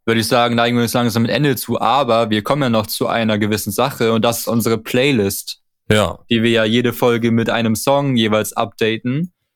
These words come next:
Speaker 1: Und da würden wir dir auch die Ehre geben, dass du auch dir ein Lied aussuchen darfst, was du auf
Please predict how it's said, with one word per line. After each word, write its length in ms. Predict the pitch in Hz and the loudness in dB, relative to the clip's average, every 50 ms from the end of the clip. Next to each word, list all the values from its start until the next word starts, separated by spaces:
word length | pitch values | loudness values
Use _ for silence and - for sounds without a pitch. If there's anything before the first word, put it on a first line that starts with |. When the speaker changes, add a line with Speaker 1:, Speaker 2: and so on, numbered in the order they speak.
| _ _ - | _ _ -6
Speaker 1:
Und 140 | 123 117 127 | -4 0 0
da 180 | 127 131 123 | 2 2 2
würden 220 | 123 127 131 127 123 | 2 2 2 2 2
wir 100 | 120 113 | 0 0
dir 200 | 113 127 117 120 | 0 0 2 2
auch 140 | 143 139 | 0 -2
die 120 | 127 - 123 | -2 -2 0
Ehre 240 | 113 120 120 120 117 | 0 0 0 0 0
geben, 180 | 107 117 113 113 | 0 0 0 0
dass 160 | 110 - - | -2 -2 -2
du 120 | - 127 117 | -2 0 0
auch 200 | 127 143 131 - | 0 0 -2 -2
dir 140 | - 117 110 | -2 -2 0
ein 80 | 110 | 2
Lied 180 | 113 113 113 - | 0 0 0 0
aussuchen 440 | - 120 120 110 - 113 101 - 104 | -2 -2 -2 -2 -4 -6 -6 -4 -2
darfst, 300 | 110 110 110 117 117 - | 0 0 0 0 -2 -6
was 140 | 107 - - | -12 -10 -4
du 240 | - 117 113 113 110 | -2 0 2 2 0
auf 80 | 110 | 0